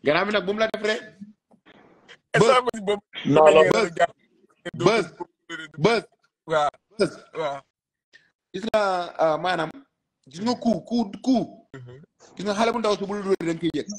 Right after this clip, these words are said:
Speaker 1: Ak fi
Speaker 2: Dëgg
Speaker 1: muy
Speaker 2: la.
Speaker 1: dal.
Speaker 2: Waaw.
Speaker 1: Sax xam tuma la la kuy posé cent trente kilos wala cent quarante kilos. Dóor la coup.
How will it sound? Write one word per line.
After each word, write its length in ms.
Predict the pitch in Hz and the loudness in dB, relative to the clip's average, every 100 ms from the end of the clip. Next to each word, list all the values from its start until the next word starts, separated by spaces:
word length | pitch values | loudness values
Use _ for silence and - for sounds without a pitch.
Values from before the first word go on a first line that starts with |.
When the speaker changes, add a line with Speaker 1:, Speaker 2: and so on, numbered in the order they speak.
| - _ _ - | -16 _ _ -8
Speaker 1:
Ak 100 | - | -6
fi 60 | 190 | -4
Speaker 2:
Dëgg 80 | 202 | -6
Speaker 1:
muy 60 | 202 | -2
Speaker 2:
la. 60 | |
Speaker 1:
dal. 140 | 160 - _ _ - - - _ _ - | -2 -2 _ _ -20 -20 -20 _ _ -10
Speaker 2:
Waaw. 280 | 117 113 131 _ _ | -4 -4 -6 _ _
Speaker 1:
Sax 100 | 196 | -2
xam 140 | 208 202 | -2 -4
tuma 140 | 220 - - - - _ _ | -4 -6 -10 -20 -20 _ _
la 140 | 208 | -2
la 100 | 190 | -2
kuy 160 | 180 214 | -4 -8
posé 220 | - 196 170 | -2 -2 -2
cent 140 | 202 202 | -4 -4
trente 300 | 208 202 170 | -6 -6 -8
kilos 140 | 180 | -4
wala 100 | 180 | -4
cent 200 | 175 196 202 | -4 -6 -4
quarante 360 | 202 190 - | -2 -2 -6
kilos. 240 | - 147 - _ _ _ | -12 -12 -14 _ _ _
Dóor 280 | 131 196 196 | 0 0 0
la 60 | |
coup. 220 | - 165 | -6 -8